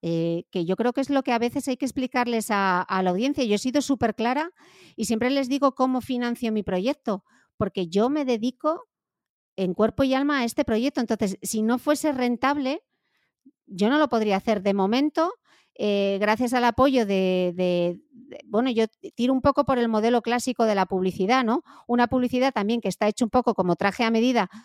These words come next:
porque elijo muy bien con qué marcas son con las que me alío, qué tipo de productos son los que promociono,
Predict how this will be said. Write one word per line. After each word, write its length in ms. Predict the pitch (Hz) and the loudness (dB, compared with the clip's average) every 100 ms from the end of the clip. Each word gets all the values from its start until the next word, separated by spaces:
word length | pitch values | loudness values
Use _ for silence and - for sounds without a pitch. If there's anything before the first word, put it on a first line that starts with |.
| _ _ | _ _
porque 340 | 185 180 180 - _ _ - | -4 -2 -6 -6 _ _ -2
elijo 340 | 190 202 233 | 0 2 4
muy 220 | 220 226 | 4 4
bien 300 | 220 220 190 - _ _ | 4 0 -2 -8 _ _
con 200 | - 180 | 0 2
qué 120 | 226 | 2
marcas 380 | 220 220 214 208 | 0 0 0 -2
son 280 | 226 208 202 | 0 -2 -2
con 140 | - 196 | 0 0
las 180 | 190 | -2
que 120 | - 185 | 0 2
me 140 | 185 | 4
alío, 480 | 180 233 262 254 269 247 - _ | 2 4 4 4 0 -10 -20 _
qué 120 | 226 | -4
tipo 280 | 240 226 220 | 0 0 2
de 120 | 214 | 0
productos 420 | 214 208 208 208 | 2 2 4 0
son 180 | - 202 | 0 0
los 140 | 196 | 0
que 440 | - 196 190 190 185 | -2 -2 0 2 2
promociono, 720 | 196 185 175 220 247 247 247 | 2 2 0 2 2 2 0